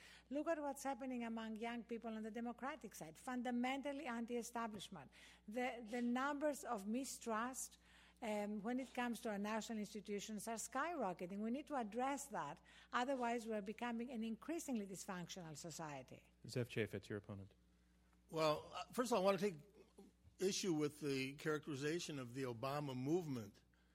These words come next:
Speaker 3: Obama was the nominee of the Democratic Party.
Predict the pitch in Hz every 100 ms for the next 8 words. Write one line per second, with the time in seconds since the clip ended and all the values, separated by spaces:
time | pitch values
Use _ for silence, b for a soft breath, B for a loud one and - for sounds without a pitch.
0 | b b 127 120 156 190 170 143 131 117
1 | 127 139 151 143 151 170 127 117 139 135
2 | - 131 117 117 - 214 214 110 -